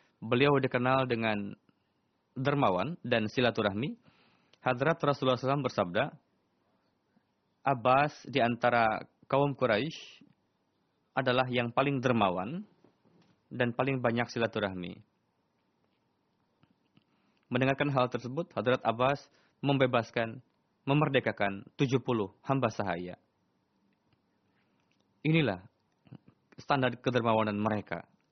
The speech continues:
Lalu Hadrat Ja'far radhiyallahu ta'ala anhu, yang merupakan sepupu Rasulullah sallallahu alaihi wasallam, yakni kakak kandung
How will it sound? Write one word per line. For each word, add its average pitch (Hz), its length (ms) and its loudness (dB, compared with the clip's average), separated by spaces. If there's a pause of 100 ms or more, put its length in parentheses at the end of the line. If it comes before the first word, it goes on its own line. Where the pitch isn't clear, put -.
(680)
Lalu 120 220 2
Hadrat 120 240 -2
Ja'far 117 580 0 (320)
radhiyallahu 120 400 0
ta'ala 113 240 2
anhu, 165 160 -4 (480)
yang 127 240 0
merupakan 123 640 -2 (540)
sepupu 151 720 0
Rasulullah 127 420 0
sallallahu 113 240 -2
alaihi - 140 -8
wasallam, 101 180 -4 (400)
yakni 127 480 -2 (480)
kakak 131 340 -2
kandung 113 380 0